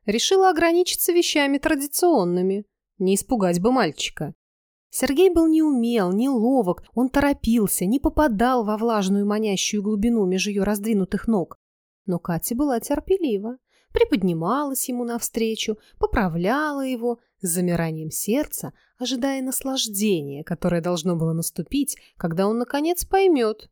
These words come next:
что и как надо делать. И она не прогадала в своих ожиданиях. Уже через несколько минут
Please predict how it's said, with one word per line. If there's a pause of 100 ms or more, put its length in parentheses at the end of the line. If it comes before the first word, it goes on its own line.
что
и
как
надо
делать. (280)
И
она
не
прогадала
в
своих
ожиданиях. (320)
Уже
через
несколько
минут